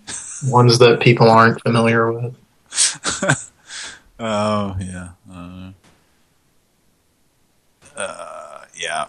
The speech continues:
Speaker 2: that's, that'd be tough. "I'm not gonna hurt you. I'm just gonna bash you." Well, people know that one, though.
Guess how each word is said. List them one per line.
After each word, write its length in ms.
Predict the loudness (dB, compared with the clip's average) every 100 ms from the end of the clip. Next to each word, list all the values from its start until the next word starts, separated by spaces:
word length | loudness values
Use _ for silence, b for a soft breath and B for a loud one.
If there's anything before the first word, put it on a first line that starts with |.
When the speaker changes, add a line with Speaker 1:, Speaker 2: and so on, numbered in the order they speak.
| _
Speaker 2:
that's, 460 | -12 -4 -4 -4 -12 -20
that'd 140 | -20
be 60 | -20 -20
tough. 540 | -20 -20 -20 -20 -20 _ _ _ _ -6
"I'm 100 | -2
not 220 | -2 -4
gonna 220 | -4 -4 -6
hurt 400 | -8 -6 -4 -4
you. 180 | -6 -12 _ _ _ _ _
I'm 120 | -4
just 200 | 0 0 0
gonna 240 | -6 -12 -10
bash 580 | -8 -6 -8 -8 -10 -12
you." 100 | -16
Well, 160 | -20 _
people 240 | -20 -16
know 140 | -16
that 240 | -16 -20 -20
one, 180 | -20
though. 100 | -20